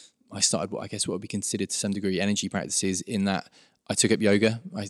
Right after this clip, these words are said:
I started doing Ashtanga for the first time. I hadn't, and the reason I did Ashtanga was because it was close enough to an, a, a yang exercise for me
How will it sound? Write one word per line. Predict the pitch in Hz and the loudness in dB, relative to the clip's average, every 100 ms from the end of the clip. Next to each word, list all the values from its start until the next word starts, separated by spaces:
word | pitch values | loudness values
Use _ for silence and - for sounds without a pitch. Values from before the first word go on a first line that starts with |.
| 95 | -4
I | |
started | 92 - - | -2 0 0
doing | 101 | -2
Ashtanga | 90 92 - 98 98 | 0 0 0 0 -2
for | - | -4
the | 95 | -4
first | 101 92 | -2 0
time. | - 98 98 | 0 0 0
I | |
hadn't, | 95 98 104 - - - - | 0 0 -2 -4 -20 -14 2
and | 113 | 8
the | |
reason | 120 120 113 | 10 10 8
I | |
did | 120 | 6
Ashtanga | 95 - 113 113 | 4 4 4 4
was | 120 113 | 6 4
because | 110 113 104 | 2 2 2
it | 78 | 2
was | - - _ | 0 -2 _
close | - - 120 113 - | -10 0 4 6 6
enough | 120 110 - | 4 2 2
to | 113 | 0
an, | 101 _ - | -2 _ -4
a, | 101 - | -2 0
a | |
yang | 104 104 104 107 120 131 | 2 4 4 4 2 0
exercise | - 123 - - 120 - | 0 0 2 4 4 4
for | - 131 | 4 6
me | 135 180 196 | 8 6 4